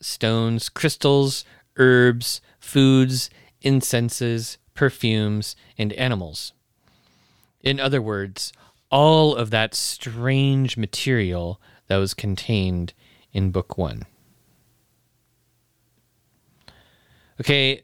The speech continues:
back to Book Two, Chapter fifty-nine. Here, occult philosophy goes into many of the names and epithets associated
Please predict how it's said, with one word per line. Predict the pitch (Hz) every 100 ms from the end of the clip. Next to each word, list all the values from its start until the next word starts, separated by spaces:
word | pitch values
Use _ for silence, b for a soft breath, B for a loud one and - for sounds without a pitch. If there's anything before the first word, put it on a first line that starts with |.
| _
back | 120 151 147 -
to | - 147 131
Book | 113 -
Two, | - 113
Chapter | - 104 95 92
fifty-nine. | - - 76 65 58 - _ _ _ _ _ _ _ _ _ _ _ _ _ _ _ B B B
Here, | - 185 190
occult | 120 - 127 113
philosophy | 113 104 101 - 107 101 B B B
goes | 135 143
into | 147 139
many | 139 165 180
of |
the | 139
names | 107 104 123 135 139 -
and | 113 104
epithets | - 123 120 - 85 - - - b b b b -
associated | - 156 139 - 107 98 95